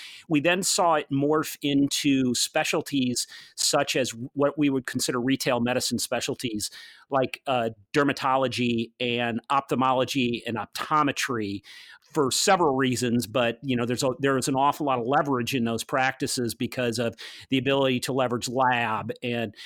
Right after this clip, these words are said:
leverage medical spas and face rejuvenation, skin rejuvenation, uh, lasik surgery,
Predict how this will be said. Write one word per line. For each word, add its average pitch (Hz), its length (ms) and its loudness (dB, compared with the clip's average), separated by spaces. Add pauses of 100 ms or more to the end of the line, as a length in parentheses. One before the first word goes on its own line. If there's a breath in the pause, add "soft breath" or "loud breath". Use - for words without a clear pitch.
(160 loud breath)
leverage 127 520 0
medical 135 440 0
spas 107 760 0 (100)
and 113 480 -2 (240 loud breath)
face - 400 0
rejuvenation, 123 720 0
skin 160 320 0
rejuvenation, 117 1160 0
uh, 117 320 -2
lasik 143 400 0
surgery, 131 460 0